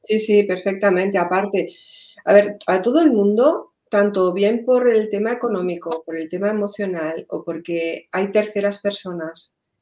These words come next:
implicadas, eh, a todo el mundo le, vamos, eh, menos,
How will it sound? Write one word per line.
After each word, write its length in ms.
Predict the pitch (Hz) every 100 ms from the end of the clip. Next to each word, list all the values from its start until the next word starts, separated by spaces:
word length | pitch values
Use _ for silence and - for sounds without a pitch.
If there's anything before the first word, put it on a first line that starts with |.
| _ -
implicadas, 1000 | 190 185 180 175 160 175 247 359 - -
eh, 300 | 202 185 175
a 100 | 170
todo 160 | 170 170
el 60 |
mundo 280 | 170 170 190
le, 400 | 214 170 - 170 -
vamos, 400 | 165 151 - -
eh, 340 | 160 160 160 - -
menos, 580 | 180 180 180 - _